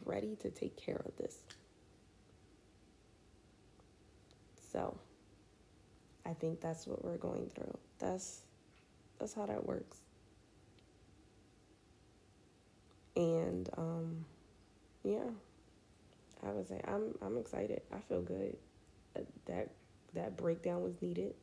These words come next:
I needed to call my mom. I needed that release. Needed to clear this energy. I just, me and my husband were just spiritually in sync.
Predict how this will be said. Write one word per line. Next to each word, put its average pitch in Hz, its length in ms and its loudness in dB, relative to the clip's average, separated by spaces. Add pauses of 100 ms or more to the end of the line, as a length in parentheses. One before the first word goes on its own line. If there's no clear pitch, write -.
(120)
I - 60 0
needed - 260 0
to - 80 -6
call 160 200 -4
my 175 160 -4
mom. 170 280 -2 (500)
I 175 80 2
needed 170 280 4
that 175 180 -2
release. 180 380 0 (1000)
Needed 180 280 0
to - 60 -4
clear 175 260 2
this 175 180 0
energy. 190 480 2 (100)
I - 140 2
just, - 480 0 (560)
me 170 220 8
and 185 300 6
my 175 180 2
husband 175 420 6
were 165 140 4
just - 480 -2
spiritually 165 560 4
in 156 120 0
sync. 156 380 0